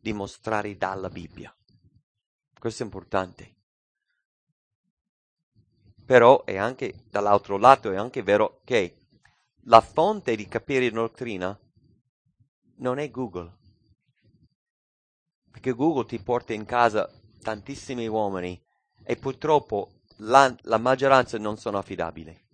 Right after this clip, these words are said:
affidabili per niente. Quindi gli anziani hanno questa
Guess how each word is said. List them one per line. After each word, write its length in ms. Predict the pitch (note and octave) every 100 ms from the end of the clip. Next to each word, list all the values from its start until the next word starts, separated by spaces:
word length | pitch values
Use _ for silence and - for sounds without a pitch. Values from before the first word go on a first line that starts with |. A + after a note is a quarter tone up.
| _ _
affidabili 580 | - - F#2 F2+ E2 E2
per 180 | E2 E2
niente. 460 | E2+ E2+ - - _ - - _ _ _ _ _ _ _ _ _ _ _ _ _ _
Quindi 480 | - D#3 D3+ G#2+ F2+
gli 140 | A#2
anziani 560 | B2 B2 - D#3 F3 E3+
hanno 440 | - C3+ D#3 D#3+ C3+
questa 500 | - B2+ - A2